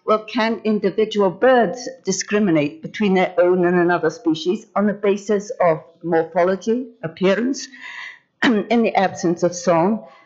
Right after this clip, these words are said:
And then can they discriminate between their own and another species, um, by song alone in the absence of morphology?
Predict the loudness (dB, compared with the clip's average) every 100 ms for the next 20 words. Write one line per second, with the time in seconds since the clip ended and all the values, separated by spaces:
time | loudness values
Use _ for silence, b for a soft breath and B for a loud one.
0 | _ 2 4 4 4 2 0 0 2 2
1 | 0 -2 -2 0 2 4 2 0 -4 0
2 | 2 2 2 2 4 2 2 2 2 0
3 | -4 -2 -2 0 2 2 0 B B B
4 | B _ -2 0 -2 -6 -16 _ _ 0
5 | 0 -2 -2 0 2 2 4 4 4 0
6 | -2 0 0 0 -4 -4 -6 -6 -4 -6
7 | -2 -4 0 2 2 0 0 0 -2